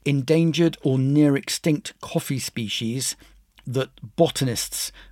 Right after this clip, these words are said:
are searching for because both Arabica and Robusta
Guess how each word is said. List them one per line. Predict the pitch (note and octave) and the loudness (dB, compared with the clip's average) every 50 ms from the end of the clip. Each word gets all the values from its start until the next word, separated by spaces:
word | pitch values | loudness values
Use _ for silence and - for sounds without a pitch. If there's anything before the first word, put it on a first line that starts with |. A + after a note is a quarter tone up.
| - - | -12 -4
are | - C3+ B2+ B2 B2 B2 - - _ _ _ _ | -2 -2 0 0 0 -2 -4 -6 _ _ _ _
searching | - - - - - - F#3+ F3 E3 - - C3+ B2 | -8 -6 -6 -4 2 4 4 4 4 4 2 0 -2
for | A2+ - - F#2 A#2+ B2 D3+ D#3 D3+ - - - - - _ _ _ | -4 -6 -8 -6 -4 -2 -2 -4 -4 -6 -18 -20 -20 -20 _ _ _
because | C3+ B2+ - - C3 C3 C3 C3 B2+ - - - _ _ | -8 -8 -4 0 0 2 2 2 0 -2 -8 -12 _ _
both | _ D#3 D3 D3 C#3 - - - - | _ 4 4 4 4 0 -6 -6 -4
Arabica | C3+ B2 C3+ D3+ D#3 D3 D#3 D3+ - - D#3 D3+ D3+ D3+ - - | -4 0 2 0 0 0 -2 -6 -2 2 2 2 2 0 -2 -2
and | C3+ C3+ C3 | -2 0 0
Robusta | C3 B2+ A2 - C#3 A#2+ - - - C3+ C3 B2 B2 | -2 -2 0 0 0 0 0 -6 -2 -2 0 0 -2